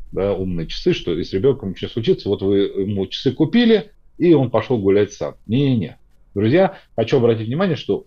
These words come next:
пожалуйста, обучите, потратьте это время. Это же вы потратите время, на самом деле, с, со своим любимым человеком. Что для него это тоже, это такая же игра, как и, ну, любая другая.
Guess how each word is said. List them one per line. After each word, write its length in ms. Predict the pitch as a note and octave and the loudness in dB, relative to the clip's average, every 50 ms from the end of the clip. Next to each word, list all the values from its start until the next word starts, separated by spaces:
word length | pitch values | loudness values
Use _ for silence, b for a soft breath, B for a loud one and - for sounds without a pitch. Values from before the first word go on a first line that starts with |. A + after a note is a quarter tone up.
| _ _ | _ _
пожалуйста, 380 | - C#3+ C3+ D3 E3 - - C3 | 0 2 4 4 2 2 2 0
обучите, 420 | B2 C3+ B2+ B2+ - - - - - | 2 2 0 -2 -2 -6 -8 -4 -2
потратьте 420 | - E3 D#3+ F#3 D3 - - G#2 F#2 | 0 2 2 2 2 2 0 -2 -4
это 120 | - G#2 | -2 -2
время. 440 | G#2+ B2 D#3+ C#3+ A2 F#2 D#2+ D2 - _ _ _ | 0 2 2 2 0 -2 -6 -10 -16 _ _ _
Это 220 | - A#2+ A#2 D3 | -2 0 2 2
же 120 | C3+ A#2+ B2 | 2 2 0
вы 340 | A2+ A2+ A#2+ B2 E3 G#3 E3 | -2 -2 -2 0 0 0 2
потратите 560 | - A#2+ A#2+ D#3+ F#3 E3+ C3 B2+ A#2 - A#2+ | 0 0 0 0 0 -2 -2 -4 -6 -4 -2
время, 400 | C#3 G3 A3+ A3+ F#3+ D3+ - - _ _ _ | 0 2 2 2 2 0 -2 -4 _ _ _
на 80 | - A2+ | -8 -6
самом 340 | - - G3+ G3 E3 C#3 C3 | -2 0 0 0 2 0 2
деле, 240 | E3 G3+ F#3+ D3+ A2+ | 2 4 4 4 2
с, 180 | - - - - | 0 -4 -6 -2
со 520 | A#2+ B2 B2 B2 A#2+ A#2 G#2+ - - A2+ | 2 4 6 6 6 6 4 0 -4 -8
своим 360 | - - B2 D3+ G3+ G#3 F#3 | -4 0 2 2 2 2 2
любимым 320 | D3 A#2+ A#2 D3+ F#3 F3+ D#3+ | 0 0 0 -2 -4 -4 -4
человеком. 460 | - E3+ E3 C#3 G#2+ - - - _ _ | -2 2 2 2 2 2 -2 -8 _ _
Что 80 | - A#2+ | -4 -2
для 160 | A2+ A#2 B2+ | -2 0 0
него 240 | C3+ D3+ F#3 G3+ F3+ | 2 2 4 4 4
это 160 | D3 - - | 2 0 0
тоже, 240 | - F#3 F3+ D3 D3 | 0 0 0 2 0
это 300 | - - B2+ A#2+ A#2+ C3 A#2+ | -2 -2 -4 -4 -4 -4 -4
такая 340 | - B2 - - F3+ E3+ D3+ | -4 -4 -2 2 2 2 4
же 140 | C#3 D3 | 2 0
игра, 220 | C#3 C#3+ D#3+ F3 E3+ | 0 2 2 0 0
как 240 | - A#2+ A#2 - - | 0 -4 -4 -4 -4
и, 100 | A2+ A2+ | -4 -2
ну, 160 | A2+ B2+ B2+ | -2 -2 0
любая 300 | A#2 A2 G#2+ A#2+ B2 A2+ | 0 0 2 4 4 4
другая. 440 | G#2+ G#2+ A2 A2 G2+ F#2 D#2+ C2+ - | 2 0 0 0 0 0 -2 -2 -6